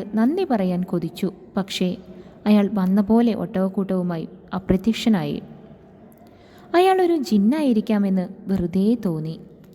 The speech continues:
ഒട്ടകക്കൂട്ടത്തിൻ്റെ ഉടമയായിരിക്കാം അയാൾ, അല്ലെങ്കിൽ ഇക്കാലത്തെ ഒരു ആധുനിക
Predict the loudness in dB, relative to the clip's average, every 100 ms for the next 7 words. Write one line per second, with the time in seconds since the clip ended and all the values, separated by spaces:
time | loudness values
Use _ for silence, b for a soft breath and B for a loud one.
0 | -20 _ -20 -20 -20 -20 -20 -20 B B
1 | B B B 2 6 4 4 2 0 2
2 | 2 2 0 -6 -4 -2 0 -2 0 -2
3 | 0 -2 -2 -4 -4 -4 -4 -4 -6 -12
4 | B B B B 2 4 4 0 -4 -6
5 | -12 -6 -6 0 2 2 2 2 2 2
6 | -2 -8 -6 -4 0 0 0